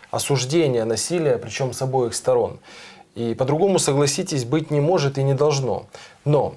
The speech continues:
я обратил внимание на то, что в оценках и госсекретаря С Ш А, и Ангелы Меркель нет вот этой ура-, уравниловки.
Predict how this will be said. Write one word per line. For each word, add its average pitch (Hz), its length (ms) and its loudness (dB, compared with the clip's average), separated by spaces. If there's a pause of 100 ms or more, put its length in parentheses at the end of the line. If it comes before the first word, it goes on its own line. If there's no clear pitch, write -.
я 151 220 2
обратил 190 300 2
внимание 175 340 4
на 151 140 2
то, 180 200 0
что 147 440 2
в 117 120 -2
оценках 139 720 0
и 127 480 -4 (260)
госсекретаря 131 680 0
С - 160 -10
Ш 151 200 0
А, 175 200 2 (140)
и 117 400 -6
Ангелы 117 540 0
Меркель 143 600 0 (480)
нет 170 380 0
вот 113 200 -10
этой 113 180 -4
ура-, 117 320 -2
уравниловки. 117 800 -8